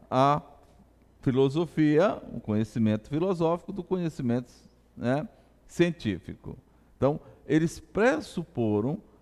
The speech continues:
que houve uma separação, que poderia ser. E, na realidade, a filosofia, ela, né, ela vai ganhar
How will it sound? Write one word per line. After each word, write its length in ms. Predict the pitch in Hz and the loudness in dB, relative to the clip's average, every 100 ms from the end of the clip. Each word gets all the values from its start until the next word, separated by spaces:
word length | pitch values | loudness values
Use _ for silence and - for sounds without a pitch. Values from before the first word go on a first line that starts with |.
| _ _ | _ _
que 420 | - 151 165 - - | 0 2 2 -2 -2
houve 280 | 156 170 165 | 2 2 2
uma 200 | 175 170 | 0 -2
separação, 840 | - 180 - 175 175 - 165 139 - - | 0 -2 0 0 0 0 0 -2 -6 -12
que 100 | - | -8
poderia 720 | 151 180 190 196 147 139 98 | -4 0 4 4 4 2 0
ser. 260 | 101 - 95 - | -2 -6 -6 -4
E, 80 | |
na 160 | 311 320 | -2 0
realidade, 720 | 240 151 113 107 143 123 92 - - - | 2 2 0 2 4 4 0 -10 -14 -4
a 80 | 139 | -2
filosofia, 1000 | 175 190 165 131 - 131 160 170 107 71 - - - | 2 2 2 0 -4 -2 2 2 2 -4 -14 -20 -2
ela, 640 | 127 151 170 185 190 196 - - - _ - | 4 4 4 0 0 -2 -4 -14 -20 _ -10
né, 360 | - 135 180 - | -2 0 0 -2
ela 260 | 143 151 160 | 0 2 2
vai 220 | 143 170 | 2 0
ganhar 480 | 160 170 165 175 | 0 0 0 -2